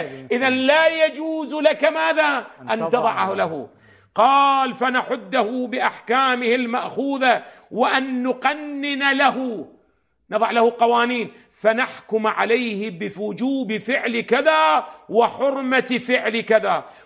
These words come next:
Speaker 1: وأنه يحسن منه كذا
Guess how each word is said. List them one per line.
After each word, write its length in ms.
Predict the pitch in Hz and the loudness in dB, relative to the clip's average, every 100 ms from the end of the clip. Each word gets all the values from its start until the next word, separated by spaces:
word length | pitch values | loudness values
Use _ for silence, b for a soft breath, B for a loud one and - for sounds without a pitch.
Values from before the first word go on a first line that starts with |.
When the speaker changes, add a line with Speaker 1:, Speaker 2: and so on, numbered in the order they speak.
| - | -4
Speaker 1:
وأنه 920 | 233 285 277 285 269 269 240 311 294 | 2 4 4 0 -4 0 0 0 -2
يحسن 720 | 254 302 - - 330 349 330 330 | 0 0 -2 -10 -8 -4 -4 -4
منه 380 | 330 294 330 | -2 -2 -2
كذا 560 | 269 339 349 349 349 | 0 0 2 2 2